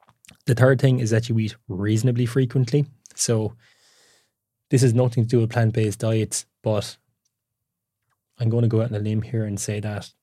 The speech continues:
people who I see who tend to do things like intermittent fasting, or,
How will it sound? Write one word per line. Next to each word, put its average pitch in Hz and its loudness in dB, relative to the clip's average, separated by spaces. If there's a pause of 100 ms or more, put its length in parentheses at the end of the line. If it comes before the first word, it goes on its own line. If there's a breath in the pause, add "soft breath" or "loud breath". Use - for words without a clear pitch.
(240)
people 123 2
who 113 0
I 110 -2
see 110 -4
who 107 -4
tend 113 -2
to - -8
do 113 2
things 110 0
like 104 -4
intermittent 107 -2
fasting, 113 -8
or, 101 -8